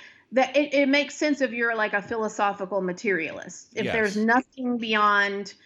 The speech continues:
Speaker 1: but isn't it sad? You know, like,
Speaker 2: Absolutely.
Speaker 1: how can you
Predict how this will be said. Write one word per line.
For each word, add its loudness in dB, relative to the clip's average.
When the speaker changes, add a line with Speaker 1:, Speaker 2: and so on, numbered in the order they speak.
Speaker 1:
but 2
isn't 0
it -4
sad? -2
You -6
know, 0
like, -2
Speaker 2:
Absolutely. -12
Speaker 1:
how -4
can -20
you -20